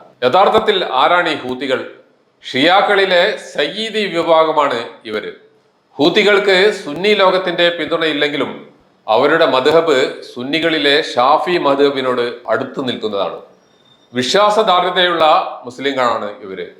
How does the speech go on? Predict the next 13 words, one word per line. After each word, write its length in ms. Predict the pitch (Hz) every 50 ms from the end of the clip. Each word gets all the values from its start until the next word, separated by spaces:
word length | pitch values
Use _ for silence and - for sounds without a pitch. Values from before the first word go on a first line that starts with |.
| - _ _ _ _ _ _ _ 120
ഏതായാലും 680 | 143 175 202 214 208 220 214 208 208 208 214 214 - -
ഇവരുടെ 360 | 147 151 170 196 196 196 202 202
സമ്പൂർണ്ണ 580 | - 165 147 - - 190 196 202 214 208 208
നിയന്ത്രണത്തിലാണ് 920 | 202 175 165 160 160 165 165 165 165 170 156 156 147 139 131 113 95 - - - - _ _ -
യമൻ 360 | 107 123 131 143 160 160 160
എന്ന 180 | 151 139 139 143
രാജ്യത്തിന്റെ 760 | 127 120 123 123 127 123 131 127 120 120 117 113 117 - - - 101
ഭൂരിഭാഗം 560 | 110 120 143 143 156 151 151 147 147 151 143
പ്രദേശങ്ങളും. 520 | 135 117 113 113 98 - 107 95 87 82 - _ _ _ _ _ _ _ _ _ _ _ _ _ _ -
തലസ്ഥാനമായ 840 | 123 135 110 110 - 208 202 202 202 208 202 190 185 185 190 202
സൻആയും 880 | 202 196 - 147 131 - - 170 185 175 185 190 180 185 190 208 - - - - _ -
ഇവരുടെ 340 | 135 127 139 139 135 135 131
നിയന്ത്രണത്തിലാണ്. 720 | 123 120 117 117 113 123 117 110 104 107 101 95 - -